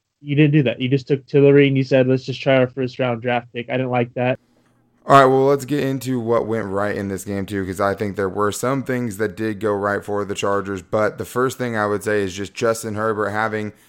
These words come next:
Speaker 2: his first game without an interceptable pass, because even in the game that he didn't have an interception going into this one, it was against the New Orleans Saints, and it was a Malcolm Jenkins' throw on the sideline that probably should have been intercepted, but, I mean, after watching this game again, John, obviously he played well and should have had four touchdowns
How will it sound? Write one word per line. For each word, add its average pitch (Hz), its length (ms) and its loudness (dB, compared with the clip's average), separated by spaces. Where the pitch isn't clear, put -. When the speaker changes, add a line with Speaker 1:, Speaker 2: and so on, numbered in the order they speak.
Speaker 2:
his 131 220 -2
first 127 340 -4
game 127 260 -4
without 113 360 -2
an 113 140 -6
interceptable 110 840 -4
pass, 95 400 -4
because 92 400 -6
even 131 260 0
in 127 120 0
the 127 80 -2
game 117 260 -4
that 110 80 -4
he 104 80 -6
didn't 135 260 -6
have 127 200 -4
an 120 80 -4
interception 113 520 -4
going 104 280 -2
into 101 180 -4
this 95 180 -6
one, 104 180 -4
it 98 60 -4
was 92 140 -4
against 98 340 -8
the 95 60 -10
New 101 180 -6
Orleans 98 400 -4
Saints, 110 380 -6
and 98 160 -8
it 95 60 -4
was 92 220 -2
a 92 180 -2
Malcolm 107 400 2
Jenkins' 107 500 -4
throw 110 300 4
on 98 160 0
the 98 80 -6
sideline 98 520 0
that 95 160 -4
probably 107 400 -2
should 151 280 -6
have 127 160 -4
been 120 180 -4
intercepted, 117 720 -2
but, 101 240 0
I 104 40 -2
mean, 101 160 -4
after 104 280 -2
watching 104 360 -4
this 98 160 -6
game 101 280 -6
again, 101 300 -6
John, 95 260 -6
obviously 98 560 -4
he 101 120 -8
played 98 300 -4
well 98 180 0
and 92 140 -6
should 117 140 -6
have 101 100 -2
had 92 220 -4
four 113 240 -4
touchdowns 92 680 -6